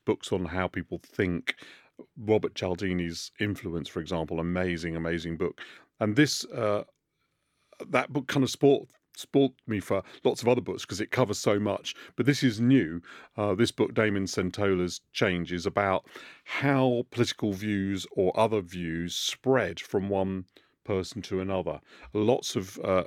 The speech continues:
experimentation and how and where tipping points are. I thought it was really good. It was very well written.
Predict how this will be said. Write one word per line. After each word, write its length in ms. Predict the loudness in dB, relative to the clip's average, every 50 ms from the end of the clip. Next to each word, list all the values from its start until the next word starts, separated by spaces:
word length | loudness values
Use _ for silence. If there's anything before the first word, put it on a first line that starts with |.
| -4 -8
experimentation 1160 | -10 -8 -6 -8 0 2 2 2 2 0 -2 -4 -4 -2 0 0 0 0 -2 -2 -2 -2 -2
and 160 | -2 -4 -4
how 320 | -4 -4 -2 0 0 -2 -4 -6 -12 -20 -16 -8
and 160 | -4 -4 -2 2
where 160 | 2 2 2
tipping 400 | 0 -2 -4 -4 -4 -6 -8 -8
points 380 | -6 -4 -4 -4 -4 -4 -2
are. 240 | 0 0 2 2 2
I 40 | 0
thought 160 | 0 -2 -2 -2
it 60 | -2
was 140 | -4 -6 -4
really 340 | 0 0 2 2 0 -2 -2
good. 180 | -2 -2 -2
It 120 | -2 -4 -6
was 80 | -2 0
very 180 | 2 4 4
well 220 | 4 2 2 2 2
written. 340 | 0 -2 -2 -4 -8 -10